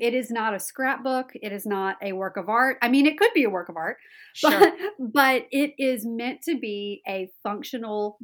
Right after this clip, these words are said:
Speaker 1: tool for you. And so you have released the pressure of trying to make it look pretty and perfect. And you are creating the arrows and scratching out and drawing lines through and really making it work for you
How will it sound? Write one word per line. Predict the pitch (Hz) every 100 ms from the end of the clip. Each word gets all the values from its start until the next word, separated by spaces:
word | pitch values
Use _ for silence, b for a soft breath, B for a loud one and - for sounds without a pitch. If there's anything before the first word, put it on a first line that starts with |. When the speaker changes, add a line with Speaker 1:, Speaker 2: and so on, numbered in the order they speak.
| -
Speaker 1:
tool | - 214 190 190
for | 196 185
you. | 180 196 -
And | 208 208
so | 220
you | 214 214 233
have | 247 220
released | 196 190 208 339 415 -
the | 220
pressure | - 247 - - - -
of | - 196
trying | - 247 214 262 294
to | 294
make | 247 226
it | 233 220
look | 220 -
pretty | 202 202
and | 240 -
perfect. | 165 160 175 175 _ B B
And | 233 220
you | 202 214 240 233
are | 202 190 185 185 190 - b b _ _ - 208 - -
creating | 269 269 277 302 294
the | 277 214
arrows | 208 190 180 180 180
and | 180
scratching | - 269 269 277 277 240
out | 196 180 175
and | 180
drawing | 233 285 277 247
lines | 226 240 247 247
through | 202 180 175 180
and | 208 220
really | 233 247 277
making | 254 208 208 202
it | 185 185 180
work | 180 - -
for | 175
you | 170 175 -